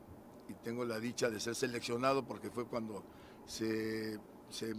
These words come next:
se, bueno, se promueve el, el examen de admisión para la,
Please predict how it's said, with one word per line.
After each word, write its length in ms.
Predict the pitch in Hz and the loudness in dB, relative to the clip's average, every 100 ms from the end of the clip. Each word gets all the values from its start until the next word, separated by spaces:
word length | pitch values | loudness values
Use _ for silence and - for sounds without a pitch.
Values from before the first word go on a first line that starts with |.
| 113 | -6
se, 340 | - 110 104 107 | -8 -4 -4 -4
bueno, 260 | - 175 175 | -2 0 6
se 140 | 143 | 4
promueve 640 | - 143 165 175 170 147 | 6 8 10 12 12 10
el, 140 | 131 113 | 8 0
el 100 | 117 | -4
examen 340 | 120 143 147 139 | 2 4 4 2
de 80 | |
admisión 340 | 113 110 123 127 | -2 0 0 2
para 180 | 123 110 | 2 2
la, 220 | 104 | -2